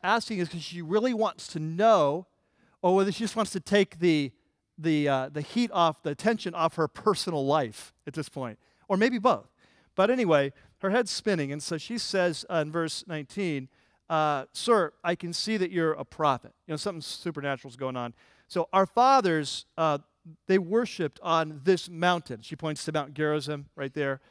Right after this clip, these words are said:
Uh, "They worship on this mountain. You Jews claim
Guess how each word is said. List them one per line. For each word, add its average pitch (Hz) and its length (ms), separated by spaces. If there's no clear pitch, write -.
Uh, 151 260
"They 151 80
worship 175 400
on 147 140
this 175 220
mountain. 135 360
You 208 200
Jews 190 340
claim 156 420